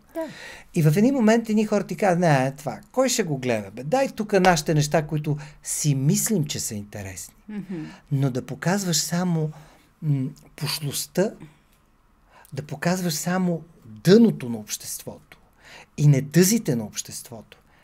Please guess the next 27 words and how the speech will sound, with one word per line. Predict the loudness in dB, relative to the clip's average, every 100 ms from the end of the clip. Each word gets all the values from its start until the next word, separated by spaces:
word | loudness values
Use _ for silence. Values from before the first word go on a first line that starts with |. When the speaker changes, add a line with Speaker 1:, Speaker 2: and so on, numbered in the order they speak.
| _
Speaker 2:
не | 0 2
е | 2
достатъчно. | -2 -4 -6 -6 -14 -16 -18 _ -20 -6
Всичко | -2 -2 -2 -8 -16 -10
в |
света | -6 -4 -4 -4 -6 -10 -12
е |
баланс. | -6 -4 -4 -4 -6 -10 -12 -14
Speaker 1:
М. | -16 -16 -16 -16
Speaker 2:
И |
когато | -4 4 4 2
ти | -4 -4
показваш | 0 4 4 2 0
един | 0 0
формат, | 0 0 0 -2
показва | -4 2 2 2 -4
дъното | 2 4 4 0 -10 -20 -14
Speaker 1:
Мгм. | -12 -12 -10 -4
Speaker 2:
на | -2 -2 -6
човешките | -4 0 0 -2 -8
отношения, | -8 -6 -4 -2 -2 -2 -2 -4
на | -6
възпитание, | -6 -2 -4 -4 -10 -4 -2 -2 -4 -4
на | 0
морални | 2 2 0 0 -4
ценности, | -2 -2 0 -2 0
на, | 0